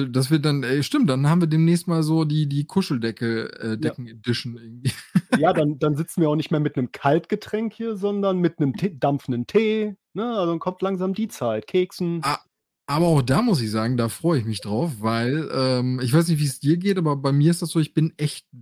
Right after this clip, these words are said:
Speaker 1: total gerne Teetrinker. Also, ich liebe das, wenn so Herbst-Winterzeit ist und man kann sich dadurch zig Teesorten irgendwie so durchprobieren und, und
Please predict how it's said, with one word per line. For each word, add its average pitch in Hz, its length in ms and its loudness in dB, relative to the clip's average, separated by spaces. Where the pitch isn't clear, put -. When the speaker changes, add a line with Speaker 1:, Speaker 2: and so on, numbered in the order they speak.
Speaker 1:
total 151 420 -2
gerne 135 320 -2
Teetrinker. 104 540 -6
Also, 110 140 -4
ich 110 140 -6
liebe 135 380 0
das, 107 280 -6
wenn 113 140 -4
so 113 100 -2
Herbst-Winterzeit 131 920 0
ist 139 180 -6
und 131 80 -2
man 120 160 0
kann 139 160 2
sich 127 140 -2
dadurch 127 340 0
zig - 300 0
Teesorten 143 580 2
irgendwie 127 240 2
so 123 120 4
durchprobieren 123 1000 0
und, 110 260 -2
und 117 200 -2